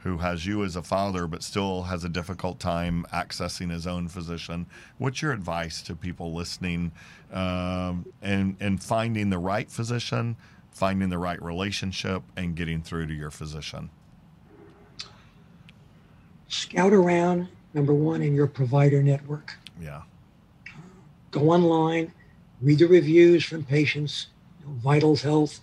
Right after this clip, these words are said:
Speaker 2: Health Grades, et cetera. None of them are perfect.
Speaker 1: Yeah.
Speaker 2: That's for sure.
Speaker 1: That's right.
Speaker 2: If you do three or four, you can narrow your list down. Then go.
Speaker 1: Mm-hmm.
Speaker 2: Then go.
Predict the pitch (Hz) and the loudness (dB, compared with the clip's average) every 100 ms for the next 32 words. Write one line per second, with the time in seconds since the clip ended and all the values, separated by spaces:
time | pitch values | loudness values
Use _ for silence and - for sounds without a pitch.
0 | - - 160 156 156 156 151 151 - - | -18 0 0 2 4 6 8 6 2 -8
1 | - 147 - 160 143 147 - - 127 151 | -6 0 2 4 4 2 -2 -10 2 8
2 | 180 190 220 240 - 247 - 143 - - | 8 10 8 6 6 4 4 -4 -8 -20
3 | - - - 143 151 - 165 - 233 165 | -20 -20 -8 -4 -4 -2 -2 6 10 12
4 | 143 123 - 80 78 160 143 165 156 185 | 10 6 -4 -10 -6 -6 -2 2 4 4
5 | 175 185 202 208 - 175 170 175 170 - | 4 4 8 8 6 6 10 10 6 -2
6 | - - 180 170 156 156 170 175 170 165 | -20 0 2 6 8 8 10 10 10 10
7 | 151 160 - 160 143 127 - - - - | 10 8 8 4 2 0 -12 -20 -20 -18
8 | 147 247 269 294 285 226 - - - 82 | 4 8 10 10 10 4 -6 -18 -12 -6
9 | 175 214 220 233 120 | 0 4 4 4 0